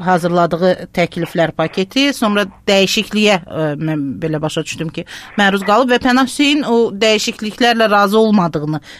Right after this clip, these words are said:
bildirib dünənki iclasda və dünən bizim müxbirlərlə söhbətində o deyib ki, e, onun təklifləri içərisində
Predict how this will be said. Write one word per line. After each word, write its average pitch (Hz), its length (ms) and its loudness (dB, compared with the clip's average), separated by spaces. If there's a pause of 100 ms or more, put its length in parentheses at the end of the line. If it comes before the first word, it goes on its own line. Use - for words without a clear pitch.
(140)
bildirib 170 400 0
dünənki 156 400 -2 (140)
iclasda 175 560 0
və 185 100 2
dünən 185 320 0
bizim 175 240 -4 (320)
müxbirlərlə 185 560 2
söhbətində 170 640 0
o 160 160 -10
deyib 196 240 0
ki, 233 160 2
e, - 460 -8
onun 214 580 4
təklifləri 208 640 0
içərisində 208 800 2